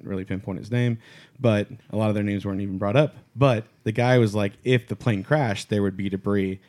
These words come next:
no matter how late it was." Well, that's when they bring in an open oceanographer, and somehow, like,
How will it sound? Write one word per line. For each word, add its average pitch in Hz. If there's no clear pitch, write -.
no 117
matter 110
how 98
late 98
it -
was." -
Well, 110
that's 104
when 101
they 98
bring 101
in 95
an 92
open 90
oceanographer, 101
and 92
somehow, 101
like, 95